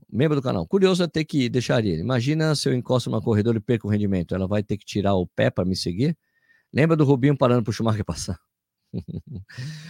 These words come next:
Bom, gente, obrigado aí pela audiência, obrigado por serem membros do canal, obrigado por tudo, eu adoro ficar conversando com vocês nesses programas. Hoje foi um pouco mais longo mesmo, né? Vou,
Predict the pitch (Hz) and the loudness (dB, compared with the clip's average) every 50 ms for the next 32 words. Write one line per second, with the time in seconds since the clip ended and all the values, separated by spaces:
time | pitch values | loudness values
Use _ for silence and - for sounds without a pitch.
0 | 170 165 156 - - 190 165 147 175 139 - - - - _ _ _ _ _ _ | -14 -14 -10 -2 4 4 6 6 6 2 2 -2 -6 -8 _ _ _ _ _ _
1 | _ _ _ - - - _ _ - 123 135 151 147 160 156 156 160 151 - 147 | _ _ _ -20 -20 -20 _ _ 0 2 2 4 6 4 4 4 2 2 2 2
2 | 143 139 139 139 139 139 135 - 139 127 135 147 127 139 143 143 143 - - - | 4 4 6 6 4 4 2 2 0 0 0 0 2 4 2 2 2 -2 -4 -2
3 | 151 131 131 127 131 135 135 120 113 - 127 113 113 120 123 123 120 139 123 131 | -2 0 0 2 2 2 0 0 -2 0 0 2 2 2 2 2 2 0 2 2
4 | 135 135 123 - 143 123 101 - 131 131 127 117 117 110 117 131 139 - 110 117 | 2 0 0 0 -4 -4 -2 -2 -2 0 0 0 -2 -4 -4 -4 -4 -4 0 0
5 | 120 123 127 120 110 101 - - 104 - 107 107 101 - 113 107 113 127 113 - | 0 2 0 -2 -4 -6 -10 -12 -12 -8 -6 -8 -6 -6 -8 -10 -10 -10 -10 -6
6 | 104 104 95 104 104 - 95 90 85 104 107 104 98 117 123 113 - - 123 104 | -6 -8 -8 -8 -12 -8 -8 -6 -4 -4 -4 -2 -2 -4 -4 -4 -4 -4 -6 -4
7 | - 151 139 - 143 123 113 113 123 135 127 113 110 107 110 131 151 156 151 143 | -4 -6 -6 -4 -2 0 2 2 2 2 2 0 2 2 4 4 4 2 2 -2
8 | 139 - _ _ _ _ _ - - - - _ _ _ _ _ _ _ _ _ | -4 -6 _ _ _ _ _ -20 -20 -20 -20 _ _ _ _ _ _ _ _ _
9 | _ _ - 95 101 113 135 147 151 143 _ _ _ _ _ - - 101 107 104 | _ _ -6 -2 0 0 0 0 -4 -6 _ _ _ _ _ -12 -6 -4 -2 0
10 | 101 98 95 | 0 -2 -4